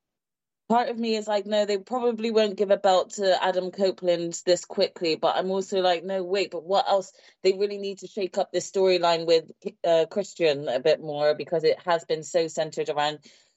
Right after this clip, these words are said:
the T N T Championship for a while, and he's held it for, like, a good six months now. I think that's a good time to kind of maybe move on from that. And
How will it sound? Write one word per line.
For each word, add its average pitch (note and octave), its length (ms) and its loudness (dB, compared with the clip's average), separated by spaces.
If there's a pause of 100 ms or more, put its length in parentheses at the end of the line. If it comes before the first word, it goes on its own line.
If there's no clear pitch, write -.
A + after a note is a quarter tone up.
(120)
the D#3+ 80 2
T E3+ 180 2
N D#3 120 2
T D#3 180 -8
Championship D#3+ 640 -2
for D#3 80 2
a D3 100 4
while, D3+ 540 2
and D3+ 100 -8
he's D3+ 180 -12
held E3+ 180 0
it C3+ 100 -6
for, D#3 60 -12
like, D3 180 -4
a D#3 60 -10
good D#3 200 -2
six - 280 -6
months D3+ 260 -6
now. C3+ 160 0
I C3+ 80 2
think D3 180 -8
that's D3 200 -4
a C#3 40 -6
good C#3+ 200 0
time C#3 180 -4
to C#3+ 80 -6
kind C#3+ 220 0
of C#3 40 -6
maybe C3+ 500 -2 (380)
move E3 320 4
on E3+ 240 2
from E3+ 320 -4
that. F3+ 380 2
And D#3+ 260 -4